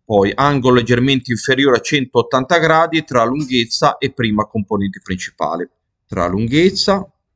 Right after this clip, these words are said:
e prima componente principale. Angolo vicino a centottanta gradi. Correlata negativamente. E tant'è vero che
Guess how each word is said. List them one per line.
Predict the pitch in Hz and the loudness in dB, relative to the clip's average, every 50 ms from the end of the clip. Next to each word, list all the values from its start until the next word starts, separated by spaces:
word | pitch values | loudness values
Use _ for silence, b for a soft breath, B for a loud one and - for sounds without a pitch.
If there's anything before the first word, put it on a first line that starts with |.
| _ _ _ _ _ _ _ _ _ _ _ _ | _ _ _ _ _ _ _ _ _ _ _ _
e | - 110 - | -20 -20 -10
prima | - 131 120 113 110 104 101 | -6 -2 -2 0 0 0 -2
componente | 104 - 104 98 104 107 101 101 98 95 95 95 | -2 -4 -4 -4 -2 -2 -2 -2 -4 -4 -6 -8
principale. | - 92 92 92 - - - - 69 60 - - - _ _ _ _ _ | -8 -10 -10 -10 -12 -12 -8 -6 -6 -6 -8 -10 -14 _ _ _ _ _
Angolo | - 117 117 123 120 120 120 120 107 | -6 -4 -4 -2 -2 -2 -2 -2 -2
vicino | 107 107 - - 120 104 95 | -4 -6 -6 -6 -6 -6 -6
a | 95 | -6
centottanta | - - 98 92 90 - 90 87 - 82 | -6 -6 -6 -6 -8 -12 -16 -16 -14 -14
gradi. | 73 76 67 - _ _ _ _ _ _ _ _ _ _ _ _ _ _ _ _ _ _ _ b b b b b _ _ | -14 -14 -14 -18 _ _ _ _ _ _ _ _ _ _ _ _ _ _ _ _ _ _ _ b b b b b _ _
Correlata | - 107 104 98 104 104 123 123 113 - - 135 | -4 -2 0 2 2 2 2 2 2 0 -2 -4
negativamente. | - 120 110 98 104 - - 104 92 92 90 87 85 - _ _ _ _ _ B B B B B B B B _ - | -2 -2 -2 -2 -2 -4 -4 -4 -4 -4 -6 -8 -12 -18 _ _ _ _ _ B B B B B B B B _ -12
E | 92 - - | -12 -10 -8
tant'è | - 92 92 92 107 107 | -6 -4 -4 -2 0 0
vero | 87 90 95 107 120 113 | 0 0 2 2 2 0
che | 233 - 104 92 - - | 0 -2 -4 -4 -4 -6